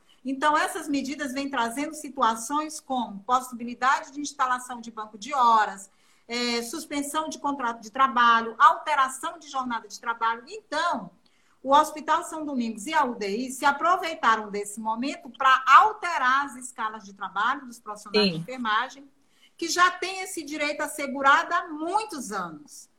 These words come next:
Speaker 2: Qual
Speaker 1: Ou
Speaker 2: é a
Speaker 1: seja,
Speaker 2: escala, qual é a jornada de trabalho de plantão hoje alterada por eles?
Speaker 1: Então, hoje eles trabalham,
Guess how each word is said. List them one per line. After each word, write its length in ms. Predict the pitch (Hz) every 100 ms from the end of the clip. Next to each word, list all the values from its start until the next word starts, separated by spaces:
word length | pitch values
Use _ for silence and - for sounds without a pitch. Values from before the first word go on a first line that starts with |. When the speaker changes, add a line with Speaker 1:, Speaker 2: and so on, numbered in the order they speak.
| _ _
Speaker 2:
Qual 140 | 269
Speaker 1:
Ou 60 | 302
Speaker 2:
é 80 | 349
a 20 |
Speaker 1:
seja, 120 | 269
Speaker 2:
escala, 380 | 208 381 320 302 - _ -
qual 200 | 269 285
é 60 |
a 60 | 302
jornada 440 | 302 285 269 277
de 160 | 254 -
trabalho 440 | 254 214 240 247
de 100 | 214
plantão 480 | - 233 220 240 -
hoje 400 | 202 220 233 240 _
alterada 640 | 208 233 - 233 233 226
por 220 | 233 226 233
eles? 580 | 233 185 160 - - _ _ _ _ _ -
Speaker 1:
Então, 480 | 311 - 247 196 -
hoje 600 | - 311 330 285 - 190 190
eles 320 | 254 277 -
trabalham, 760 | 277 262 220 190 175 170 175